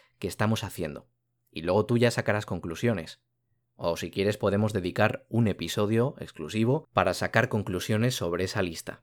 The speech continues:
¿vale? Si te interesa, déjamelo en comentarios en Instagram, por mensaje, arroba meditadapodcast, o en la sección de contactar de la página web, meditada punto com. Y yo lo tendré en cuenta y próximamente, en poquito,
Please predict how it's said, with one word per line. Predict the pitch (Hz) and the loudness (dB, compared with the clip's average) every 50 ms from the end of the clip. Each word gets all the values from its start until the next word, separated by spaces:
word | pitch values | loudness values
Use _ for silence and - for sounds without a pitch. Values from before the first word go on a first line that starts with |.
| _ | _
¿vale? | - 95 95 107 143 160 - | -4 -2 0 0 0 0 -4
Si | - - - 87 82 82 82 82 | -8 -8 -6 -6 -4 -4 -6 -6
te | - 85 | -6 -6
interesa, | 87 82 90 87 98 98 - 143 131 | -6 -4 -4 -2 -2 0 0 0 0
déjamelo | 104 98 - - 98 98 95 95 95 92 90 87 87 - _ _ _ _ _ _ _ | 0 -2 -2 -2 -2 -2 0 0 0 0 0 -2 -4 -8 _ _ _ _ _ _ _
en | - 92 87 85 85 85 85 | -8 -6 -4 -4 -4 -6 -6
comentarios | - - 87 85 85 82 - 101 92 92 - - | -4 -4 -4 -4 -4 -2 -2 -2 -2 -2 -4 -6
en | 87 82 | -6 -8
Instagram, | 82 82 - - 85 95 107 120 123 123 123 | -8 -10 -10 -6 0 4 4 6 6 4 2
por | - 87 80 | 0 -4 -8
mensaje, | 80 78 78 - 120 123 127 - 139 151 156 - _ _ _ _ _ _ _ | -8 -10 -4 -2 0 0 0 0 0 -2 -2 -6 _ _ _ _ _ _ _
arroba | - - - 92 92 92 87 | -10 -4 -2 2 2 2 0
meditadapodcast, | 85 82 82 80 - 76 73 - 113 113 - - 139 143 - - - _ _ | 0 -4 -6 -6 -8 -6 -2 0 0 0 4 2 2 2 2 -6 -16 _ _
o | - 107 107 117 131 | 2 4 6 6 6
en | 131 120 | 4 4
la | 101 92 | 0 -2
sección | - 90 - - 101 101 | -4 -6 -2 -2 0 0
de | 104 110 | 0 0
contactar | - 95 90 - 85 - - - 113 123 | -2 -4 -4 -4 -8 -6 -2 0 0 2
de | 123 104 | 2 -2
la | 90 - | -2 -4
página | - 104 - 127 110 101 | -6 -4 -2 0 0 0
web, | 85 90 98 90 - _ _ - | 0 0 -2 -2 -2 _ _ -14
meditada | 82 78 78 82 - 104 110 110 - | -12 -10 -8 -4 -2 0 0 0 0
punto | - 107 101 104 - | 0 -2 -2 -2 -4
com. | - 80 - - _ _ _ _ _ - | -4 -8 -8 -10 _ _ _ _ _ -16
Y | - 82 82 | -12 -6 -2
yo | 90 98 | 0 2
lo | 104 101 | 2 2
tendré | - 95 92 92 92 | 0 -2 -2 -2 -2
en | 95 | 0
cuenta | - 113 123 127 151 156 165 170 - | 2 2 2 4 2 0 0 -2 -8
y | - - 80 | -14 -14 -10
próximamente, | - 92 87 - - 95 90 90 95 107 117 117 139 143 147 - - | -8 -8 -8 -6 -6 -4 -4 -2 -2 -2 0 2 0 0 0 -2 -6
en | 85 82 | -12 -12
poquito, | 76 82 82 101 113 120 151 156 151 | -12 -10 -6 -6 -2 0 0 -2 -2